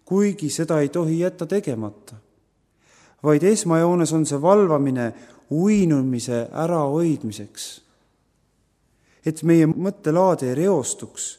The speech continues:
ja ei kalduks eemale Kristuse meelsusest. Kolmandaks tunnuseks on söömine ja joomine koos purjutajatega.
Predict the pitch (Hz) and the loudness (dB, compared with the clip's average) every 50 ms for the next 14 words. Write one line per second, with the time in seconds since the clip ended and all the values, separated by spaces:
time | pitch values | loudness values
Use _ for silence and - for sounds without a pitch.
0 | _ _ _ _ _ _ _ _ _ _ _ _ - 143 143 139 131 156 175 185 | _ _ _ _ _ _ _ _ _ _ _ _ 0 0 0 2 2 2 2 2
1 | 190 170 131 131 104 - - - - 165 175 180 170 143 123 113 110 107 110 110 | 2 0 -4 -6 -8 -8 -10 -6 -4 0 0 2 2 0 0 -2 -4 -6 -8 -8
2 | - 151 170 156 - - 127 110 117 117 135 147 143 120 107 - 110 101 98 107 | -8 -8 -8 -8 -8 -10 -10 -10 -6 -4 -2 -2 -2 -2 -4 -8 -12 -14 -14 -14
3 | 104 - - - - _ _ _ _ _ _ _ _ _ _ _ _ _ _ _ | -14 -14 -14 -16 -18 _ _ _ _ _ _ _ _ _ _ _ _ _ _ _
4 | _ _ _ _ _ _ _ _ _ _ _ _ _ _ _ _ _ _ _ _ | _ _ _ _ _ _ _ _ _ _ _ _ _ _ _ _ _ _ _ _
5 | _ _ _ _ _ _ - 185 220 233 226 180 156 131 117 - - - 131 131 | _ _ _ _ _ _ 2 4 6 6 6 4 4 2 -2 -6 -8 -6 -4 -2
6 | 123 117 107 107 110 101 - - - - - _ _ _ _ _ _ _ _ _ | -2 -2 -4 -4 -8 -10 -12 -14 -16 -16 -18 _ _ _ _ _ _ _ _ _
7 | _ _ _ _ _ _ _ _ _ - 139 135 120 - - 180 208 226 220 190 | _ _ _ _ _ _ _ _ _ 0 0 0 0 2 4 4 6 6 6 4
8 | 160 143 139 135 131 127 127 123 127 151 175 185 165 131 123 117 113 110 110 110 | 4 4 4 4 2 2 0 2 2 2 2 2 2 0 0 -2 -2 -4 -4 -4
9 | - 160 156 139 - - - - 156 147 131 110 - - 113 107 101 - _ - | -4 -4 -2 -4 -6 -10 -8 -8 -6 -6 -6 -8 -10 -12 -12 -12 -12 -14 _ -18
10 | 104 - 104 | -18 -18 -18